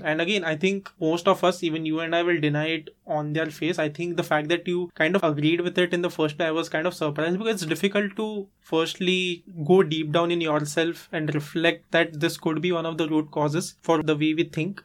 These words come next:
And secondly, to accept it openly, okay, that, that mentality is playing a role. And, uh, I think we should just let people be.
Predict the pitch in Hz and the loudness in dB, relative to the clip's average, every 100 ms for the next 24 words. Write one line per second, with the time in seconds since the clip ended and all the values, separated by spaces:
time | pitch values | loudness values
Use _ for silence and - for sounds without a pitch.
0 | _ - 165 160 175 180 185 180 175 - | _ -4 -2 0 0 0 0 -2 -4 0
1 | 165 160 170 156 147 160 170 165 160 151 | 0 2 0 0 0 -2 0 0 0 0
2 | 156 - 175 165 165 156 170 170 160 160 | 0 -2 0 0 0 0 2 0 0 -4
3 | 151 - 156 156 151 160 - 302 175 175 | -4 -4 -4 -2 0 -2 -4 -6 -2 -2
4 | 180 185 185 185 185 _ - 165 170 233 | 0 4 4 2 -2 _ -4 -2 0 -2
5 | 190 156 151 214 175 190 196 165 160 156 | -2 -6 -4 -4 2 2 2 0 0 0
6 | 165 156 160 160 165 147 156 156 147 | -8 -4 0 0 -2 -10 -10 -12 -14